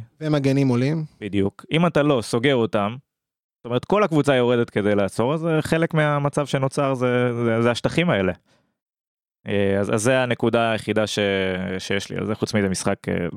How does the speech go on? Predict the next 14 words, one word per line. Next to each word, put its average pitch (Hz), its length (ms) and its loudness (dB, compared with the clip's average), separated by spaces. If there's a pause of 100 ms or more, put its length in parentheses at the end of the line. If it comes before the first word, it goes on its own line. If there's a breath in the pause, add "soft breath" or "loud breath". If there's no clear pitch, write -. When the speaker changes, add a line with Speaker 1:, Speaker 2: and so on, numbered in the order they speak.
(100)
Speaker 2:
טוב 92 160 -4
מאוד 92 200 -2
שלו, - 240 -6
לטעמי. 95 480 -4 (840)
אה, 92 520 0 (720)
רועי 107 180 -2
קהת? 104 400 -2 (2250)
Speaker 1:
הוא 156 120 -2
זז 165 320 2
מהעמדה 147 420 0
שראינו 135 840 2
אותו 139 220 0
בחודשיים 127 600 -2
האחרונים. 123 560 -2